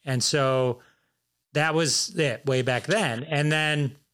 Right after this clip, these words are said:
the intention was always that every now and then we were gonna do another one of those episodes on the podcast, right? And, but then I, you know, things happen. I started getting all these interviews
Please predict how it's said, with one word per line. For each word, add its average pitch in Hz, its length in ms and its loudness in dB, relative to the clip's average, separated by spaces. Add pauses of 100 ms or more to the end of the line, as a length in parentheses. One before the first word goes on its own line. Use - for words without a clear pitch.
(120)
the 160 120 0
intention 175 580 0
was 131 640 0
always 135 440 2
that 131 120 2
every 131 280 0
now 123 220 0
and 123 120 0
then 143 300 0
we 120 100 0
were 120 80 0
gonna 120 160 -2
do 127 160 2
another 117 320 0
one 113 160 -2
of 107 80 -2
those 110 220 -2
episodes 127 760 -2 (460)
on 110 180 -6
the 104 80 -8
podcast, - 840 -6
right? 123 240 -10 (640)
And, 135 460 -2
but 170 340 0
then 151 280 0
I, 135 280 -2 (1000)
you 131 100 -14
know, 104 100 -8
things 127 300 -2
happen. 143 320 -2
I 104 80 -6
started 117 320 -4
getting 117 220 -2
all 117 100 -4
these 110 240 -6
interviews 110 560 -4